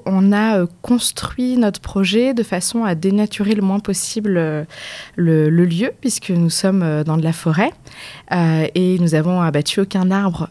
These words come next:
euh, pour, euh, pouvoir y implanter nos logements. Euh, et on a fait le choix de ne pas ramener les réseaux d'eau et d'électricité jusqu'aux hébergements et de trouver des solutions alternatives pour tous les sujets, que ce soit, euh, l'eau, l'électricité, euh, euh, le, le chauffage.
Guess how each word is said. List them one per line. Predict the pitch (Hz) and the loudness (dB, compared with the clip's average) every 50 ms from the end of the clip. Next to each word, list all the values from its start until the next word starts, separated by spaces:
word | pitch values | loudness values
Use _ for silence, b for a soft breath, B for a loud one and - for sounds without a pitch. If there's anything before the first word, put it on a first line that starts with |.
| - | -6
euh, | 165 160 156 156 | -6 -6 -6 -8
pour, | - - - 175 165 160 | -10 -6 -6 -4 -2 -2
euh, | 156 | -4
pouvoir | 156 - - 196 208 | -4 -2 -2 0 0
y | 208 196 | 0 0
implanter | 175 160 160 175 170 165 190 190 | 0 -2 -2 -2 -2 0 0 2
nos | 185 170 | 2 2
logements. | 160 160 160 151 151 175 180 202 233 269 294 B B B B B B B B B B - | 2 2 2 2 2 4 4 4 2 0 -2 B B B B B B B B B B -2
Euh, | 175 165 160 160 - | 0 0 0 0 0
et | - 180 | 0 2
on | 180 175 | 2 2
a | 180 | 0
fait | 180 - 262 | 0 0 2
le | 254 233 | 2 2
choix | 196 - - - - 220 233 262 277 | 0 0 -4 -4 -2 0 2 2 2
de | 233 202 | 2 2
ne | 180 180 | 2 2
pas | 175 180 226 | 2 0 -2
ramener | 233 214 202 180 185 185 190 214 240 | 0 0 0 2 2 2 2 2 2
les | 247 226 196 | 2 2 0
réseaux | 175 185 190 175 180 180 170 | 2 2 0 0 0 0 0
d'eau | 165 214 233 254 | 0 2 2 2
et | 247 220 | 2 2
d'électricité | 180 190 165 170 170 - - 180 - - 190 180 233 254 | 0 0 0 -2 -4 -4 -8 -6 -4 -4 -4 -2 0 0
jusqu'aux | 233 220 220 - - - | 0 0 -2 -2 -2 -2
hébergements | 202 185 180 175 170 165 165 165 165 165 214 302 - B B B B B B B B B | 0 0 0 0 0 0 0 -2 0 -2 -2 -4 -6 B B B B B B B B B
et | - 196 | -4 -2
de | 196 | -2
trouver | - - - 196 240 277 | -4 -4 -2 0 0 2
des | 277 233 | 2 0
solutions | - - 208 180 185 - 226 | 0 0 -2 -2 -2 -2 -2
alternatives | 233 226 220 208 190 180 170 170 - 254 - | -2 0 0 0 0 0 -2 -2 -4 -6 -4
pour | - 208 - | -4 -6 -6
tous | - - 233 | -4 -2 -2
les | 226 | -2
sujets, | 214 - - 214 180 160 165 - - - | -2 0 -2 0 0 0 -2 -4 -12 -10
que | - 180 | -10 -8
ce | 170 - 180 | -6 -6 -6
soit, | - - - - 185 185 185 180 | -6 -6 -2 -2 0 0 2 2
euh, | 165 151 156 | 2 2 2
l'eau, | 160 170 196 208 | 2 4 4 4
l'électricité, | 214 208 196 170 160 165 - - - 190 - - 165 165 - - 180 196 208 220 226 226 208 | 4 2 0 -2 -4 -8 -10 -10 -10 -10 -8 -8 -10 -8 -6 -4 -2 0 0 0 0 2 2
euh, | 185 160 151 B B B B B B B B B - | 0 0 -2 B B B B B B B B B 0
euh, | 175 165 156 156 151 147 147 143 135 135 139 - - - - - | 0 2 2 2 0 0 0 -2 -2 -4 -4 -6 -6 -6 -4 -4
le, | 165 160 160 160 156 151 151 151 | -2 0 2 2 2 2 2 2
le | 160 | 0
chauffage. | 180 - - 175 170 - - 180 220 269 254 214 180 | 0 0 0 -2 -2 0 -2 -2 0 0 0 -2 -2